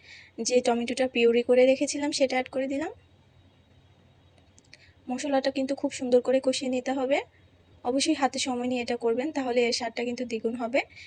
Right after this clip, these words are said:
এই পর্যায়ে আমি আবার কিছুটা পানি অ্যাড করে দিচ্ছি, কারণ আমি মশলাটাকে আরও খানিকটা সময় কষে নেব, কম হলেও ছয় থেকে সাত মিনিট। এখন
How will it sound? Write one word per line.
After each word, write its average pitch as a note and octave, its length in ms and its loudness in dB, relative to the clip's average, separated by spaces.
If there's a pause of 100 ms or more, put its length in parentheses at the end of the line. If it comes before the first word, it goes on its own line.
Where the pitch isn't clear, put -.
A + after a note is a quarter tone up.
(280)
এই A#3+ 140 0
পর্যায়ে C4+ 400 2
আমি B3+ 220 2
আবার A#3+ 260 2
কিছুটা C#4+ 340 -4
পানি C#4 200 0
অ্যাড C#4 140 -2
করে C#4 200 0
দিচ্ছি, C#4+ 380 -4 (1000)
কারণ B3 260 2
আমি C4+ 160 0
মশলাটাকে B3+ 580 -2 (100)
আরও A3+ 220 0
খানিকটা A#3 420 -4
সময় C4+ 300 -6
কষে C4 180 -4
নেব, C4 280 -6 (460)
কম C4+ 180 -2
হলেও C4+ 380 4
ছয় B3+ 200 -2
থেকে C4 180 -2
সাত A3+ 260 -4
মিনিট। A#3+ 380 -8 (1800)
এখন B3+ 300 -6